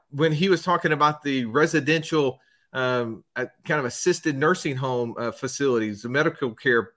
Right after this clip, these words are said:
uh, facilities inside residential homes. So maybe, maybe we're turning single family homes into three, five, eight,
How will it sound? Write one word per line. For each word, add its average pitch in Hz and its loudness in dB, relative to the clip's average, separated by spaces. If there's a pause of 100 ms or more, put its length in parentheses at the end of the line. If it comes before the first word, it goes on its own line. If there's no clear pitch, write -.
uh, 117 -4 (100)
facilities 123 0
inside 147 2 (300)
residential 147 2
homes. 107 -6
So 117 0
maybe, 180 2 (220)
maybe 196 4
we're 226 6
turning 202 0
single 202 0
family 190 0
homes 165 -2
into 156 0 (420)
three, 190 4
five, 175 4
eight, 180 2